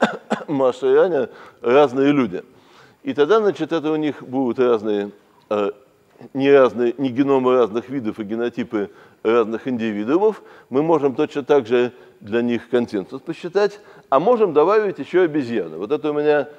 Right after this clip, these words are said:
Маша, Петя, Коля, а еще мы добавим, э, шимпанзе, и поскольку шимпанзе на девяносто девять процентов совпадает, то это вполне, так сказать, хорошая кошерная процедура.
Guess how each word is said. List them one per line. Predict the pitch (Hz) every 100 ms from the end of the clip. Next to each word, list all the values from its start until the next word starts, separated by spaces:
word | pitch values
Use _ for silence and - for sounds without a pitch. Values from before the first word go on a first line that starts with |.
| -
Маша, | 120 147 139 127
Петя, | 143 127 139
Коля, | 240 240 143 107 - -
а | -
еще | 135 226 220
мы | 143
добавим, | 131 143 180 151 131 - - _ -
э, | 104 101 104 208
шимпанзе, | 151 147 202 226 160 143 127 - - - -
и | 127 123 127 127 120 - - -
поскольку | 117 156 127
шимпанзе | 151 120 139 120 120
на | 117 117
девяносто | 120 127 123 120
девять | 120 110 98
процентов | 123 123 107 110 117
совпадает, | 107 151 214 202 113 - - - _
то | 113 113 110 113
это | 165 175
вполне, | - 117 135
так | 151 131
сказать, | 127 104
хорошая | 123 120 143 131 117 107 101 87 - -
кошерная | 117 143 135 123 117 110 - - _ -
процедура. | 120 139 120 90 80 -